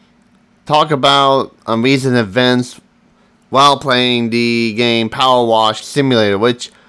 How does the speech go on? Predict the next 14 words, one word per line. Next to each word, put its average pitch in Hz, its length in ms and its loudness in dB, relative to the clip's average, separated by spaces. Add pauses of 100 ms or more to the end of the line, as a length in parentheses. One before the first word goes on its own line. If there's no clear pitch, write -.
(160)
surpri-, 233 560 -2
surprisingly 214 840 0
it's 185 180 -2
becoming 151 520 -2
a, 135 280 2
um, 127 480 0 (480)
very 254 240 0
well-known 220 440 2
game 131 600 0 (260)
as 113 160 -2
part, 139 300 -2 (560)
part 139 300 0
of 127 60 -6
the 120 360 4